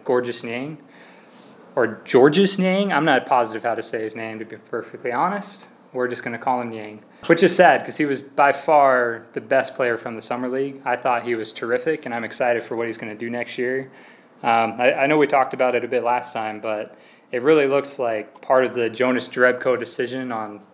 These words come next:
being willing to release him was in large part because of the play of, of Niang and how good he looked and the fact that we really think he can fill that stretch four position.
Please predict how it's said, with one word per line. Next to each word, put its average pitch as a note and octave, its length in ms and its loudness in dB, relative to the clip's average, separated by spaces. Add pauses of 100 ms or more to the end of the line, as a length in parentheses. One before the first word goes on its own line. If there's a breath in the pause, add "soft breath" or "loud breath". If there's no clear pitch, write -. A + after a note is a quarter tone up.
(100)
being C3+ 240 -6
willing B2+ 260 0
to B2 120 -12
release A#2+ 380 -6
him D3 380 -6 (460 loud breath)
was B2 220 0
in C3+ 180 -4
large B2+ 320 4
part A#2+ 260 -2
because A#2+ 220 -8
of A2+ 80 -10
the A#2 60 -8
play A2+ 360 -6
of, G#2 300 -8 (120)
of B2 200 -8
Niang G#2+ 480 -10
and A2+ 120 -12
how A2+ 140 -2
good A2+ 300 -6
he A2+ 180 -8
looked G#2+ 440 -6
and G#2 420 -12
the A#2 80 -6
fact A#2 300 -2
that A2 120 -4
we A#2 80 -6
really A#2 280 -2
think A2 220 -12
he A#2+ 120 -12
can G#2 300 -14 (380 loud breath)
fill C#3+ 280 6
that B2 180 4
stretch - 280 0
four A#2+ 200 2
position. G#2+ 540 -6